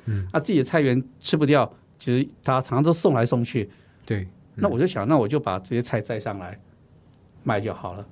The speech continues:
Speaker 2: 所以开始水牛书店开了大概一两个月之后，台北的，再开始在礼拜六、礼拜天，我们在门口卖，
Speaker 1: 卖蔬菜。
Speaker 2: 卖蔬菜，
Speaker 1: 啊。
Speaker 2: 一个礼拜大概只有六日在卖。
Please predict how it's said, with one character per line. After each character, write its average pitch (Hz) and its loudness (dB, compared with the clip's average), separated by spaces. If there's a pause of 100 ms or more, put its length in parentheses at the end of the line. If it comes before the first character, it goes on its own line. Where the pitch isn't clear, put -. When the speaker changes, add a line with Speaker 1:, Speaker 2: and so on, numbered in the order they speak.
(180)
Speaker 2:
所 - -4
以 117 2
开 123 2
始 101 0
水 - -4
牛 110 4
书 120 0
店 120 6
开 - -2
了 113 0
大 107 -4
概 107 -2 (520)
一 135 2
两 104 4
个 101 2
月 104 6
之 - -6
后， 95 0
台 110 -2
北 107 2
的， 95 0 (460)
再 117 -2
开 123 0
始 117 -2
在 110 0
礼 104 -2
拜 107 0
六、 113 2
礼 98 -2
拜 95 -2
天， 104 -2
我 113 -2
们 104 0
在 120 2
门 104 0
口 - -8 (300)
卖， 107 2 (720)
Speaker 1:
卖 120 2
蔬 101 -4
菜。 104 -4
Speaker 2:
卖 110 0
蔬 101 -6
菜， 92 -2
Speaker 1:
啊。 90 -10 (160)
Speaker 2:
一 120 0
个 117 2
礼 101 0
拜 107 0
大 104 0
概 101 2
只 107 -4
有 98 -2 (340)
六 104 2
日 101 -4
在 92 -6
卖。 90 -6